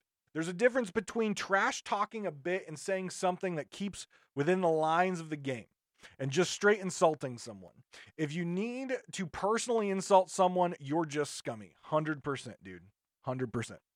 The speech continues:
Hundred percent. Okay? So if you didn't know how to report players, there you go. Um, Sea of Thieves website also reported to Microsoft because at the end of the day, if it's bannable in Sea of Thieves, it's most likely bannable on Xbox.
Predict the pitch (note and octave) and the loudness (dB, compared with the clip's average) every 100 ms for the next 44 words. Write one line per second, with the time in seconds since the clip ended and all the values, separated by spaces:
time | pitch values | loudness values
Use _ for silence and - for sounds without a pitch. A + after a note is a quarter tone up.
0 | _ _ _ _ _ _ _ _ _ _ | _ _ _ _ _ _ _ _ _ _
1 | _ _ A2+ G#2+ - G2 E2+ _ _ _ | _ _ -20 -18 -20 -20 -20 _ _ _
2 | _ _ _ _ _ - C#3+ _ - - | _ _ _ _ _ -10 -10 _ -20 -20
3 | - _ F#3+ F3 F#3 G3+ C4+ C4+ C4 A#3+ | -20 _ 4 4 2 -2 -4 -2 2 4
4 | A#3 G3+ - G#3+ - G3+ G3+ F3+ D#3 F3+ | 6 4 2 0 0 -2 0 0 2 2
5 | F3 E3 C#3+ G2 - _ _ C3 C3+ B2+ | 2 -2 -4 -6 -12 _ _ -6 -4 -6
6 | A#2+ G#3+ A#3+ A3+ A#3 A3+ E3+ F#3+ F#3 G3+ | -8 -6 -4 -4 -6 -8 2 2 4 4
7 | F3+ D3+ D#3+ D#3+ E3 D#3 - D#3+ D#3+ D3 | 4 4 0 2 -2 -2 -2 -2 -4 -6
8 | C#3+ C#3+ C#3+ - C3+ - C#3 C#3+ C#3+ - | -6 -4 -8 -4 -4 -4 -10 -6 -6 -4
9 | E3 G#3+ A3+ F#3 F#3 F3 D#3 C3+ B2+ D#3 | -4 -2 -4 0 2 2 0 -8 -2 0
10 | F#3+ G3 G3+ F3+ - F3 D#3 G3 A3 A3+ | 2 2 2 0 0 0 2 2 2 0
11 | - _ _ _ D3 F#3+ A3+ A#3 G#3+ G#3 | -8 _ _ _ 2 4 4 4 2 0
12 | E3 F3 F3+ E3+ F3 D#3 E3 G3 - F#3 | 2 4 4 4 4 4 2 -4 2 6
13 | F#3 - | 6 2